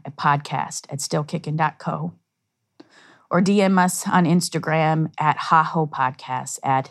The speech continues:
H A H O Podcast. Believe Black people. Show up for Black people.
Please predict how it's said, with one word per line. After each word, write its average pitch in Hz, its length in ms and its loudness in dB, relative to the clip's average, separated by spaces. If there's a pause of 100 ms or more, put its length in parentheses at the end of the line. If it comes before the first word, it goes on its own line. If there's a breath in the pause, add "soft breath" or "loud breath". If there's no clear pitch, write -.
(120)
H 151 240 -2
A 151 180 -2
H 131 280 -4
O 123 160 -4
Podcast. - 760 -12 (4000)
Believe 202 380 2
Black 170 280 0
people. 151 580 -4 (2000)
Show 175 280 0
up 143 260 0 (440 loud breath)
for 170 160 0
Black 139 360 -4
people. 123 560 -6